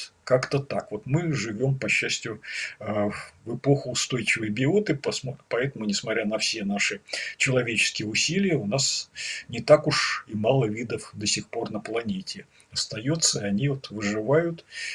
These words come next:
э, какими-то непонятными нам образами восстанавливаются. Вот даже брать те же коралловые рифы, ну, буквально пятнадцать лет назад все кричали: «Караул, вот потепление, рифы гибнут, кора-,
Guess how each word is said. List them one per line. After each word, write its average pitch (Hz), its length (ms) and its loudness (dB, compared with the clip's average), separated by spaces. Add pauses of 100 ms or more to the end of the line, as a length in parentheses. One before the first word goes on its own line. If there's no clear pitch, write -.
(140)
э, - 180 -10 (540)
какими-то 123 460 0
непонятными 123 720 2
нам 110 240 -2
образами 107 680 -2
восстанавливаются. 151 1000 4
Вот 104 80 -2
даже 101 220 -6
брать 107 340 -4
те 113 140 -6
же 101 120 -4
коралловые 104 560 -4
рифы, 156 320 -2
ну, 104 300 -6 (420)
буквально 101 680 -2 (300)
пятнадцать 127 500 0
лет 107 220 -4
назад 127 320 2
все - 180 0
кричали: 107 500 -2
«Караул, 147 680 6
вот - 560 -4 (160)
потепление, 160 920 2
рифы 107 380 -6
гибнут, 165 500 -2
кора-, 120 320 4